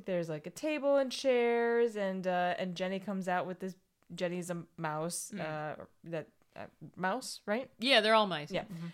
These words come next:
Speaker 2: Yep.
Speaker 1: And, uh, has this cake, but you can see, like, on the walls,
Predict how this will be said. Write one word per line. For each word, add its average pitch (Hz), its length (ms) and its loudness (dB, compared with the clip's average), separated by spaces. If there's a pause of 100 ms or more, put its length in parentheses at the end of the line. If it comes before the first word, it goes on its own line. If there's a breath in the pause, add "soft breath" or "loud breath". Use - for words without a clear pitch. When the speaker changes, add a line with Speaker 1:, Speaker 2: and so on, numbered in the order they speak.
(120)
Speaker 2:
Yep. 202 100 -6
Speaker 1:
And, 185 260 2
uh, 175 220 6
has 185 220 -2
this 190 180 -8
cake, 185 560 0
but - 300 2
you 220 160 -4
can 233 180 0
see, 285 320 -4
like, 240 400 0
on 202 280 -2
the 185 140 0
walls, 175 840 0